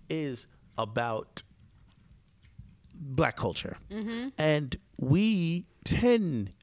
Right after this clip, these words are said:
Speaker 1: and I'm gonna say this, we tend to be the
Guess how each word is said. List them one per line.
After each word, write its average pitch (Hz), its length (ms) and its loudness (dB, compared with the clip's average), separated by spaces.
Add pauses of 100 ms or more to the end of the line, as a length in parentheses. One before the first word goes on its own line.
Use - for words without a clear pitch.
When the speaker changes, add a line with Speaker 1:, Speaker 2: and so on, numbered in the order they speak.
(120)
Speaker 1:
and 127 220 2 (100)
I'm 147 320 4
gonna 202 220 0
say 240 260 0
this, 208 460 -2 (1200)
we 233 240 8
tend 233 360 2
to 196 120 4
be 160 240 0
the 123 200 0